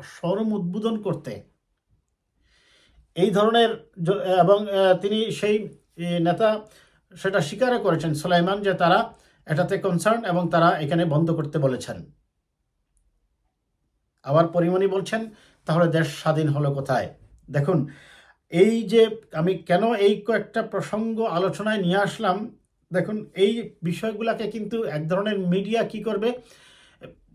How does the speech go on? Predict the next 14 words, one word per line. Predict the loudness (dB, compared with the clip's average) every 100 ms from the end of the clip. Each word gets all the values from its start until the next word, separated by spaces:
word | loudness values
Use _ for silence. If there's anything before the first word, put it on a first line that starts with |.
| -16 -12 -8
ছোটোখাটো | -4 -2 0 0
ঘটনাগুলোকে | 0 0 2 0 0 -2
অনেক | 0 2 2 0
ফলাও | -6 -4 2 4 4 2
করে | -2 -2
এটাকে | -2 -2 -2 -4
প্রচারিত | -6 -4 -2 -2 -2
করবে | -4 -6 -10 -16 _ _ _ _ _ -6
এবং | 0 0 -2 -6 _ _ -2
বাংলাদেশকে | 2 4 2 -2 -4 -6
একটি | -6 -10
ওভারঅল | -4 2 2 2 -2 -8 -18
সাম্প্রদায়িক | -12 -4 -4 -2 -4 0 -2 0
রাষ্ট্র | -2 -4 -6 -6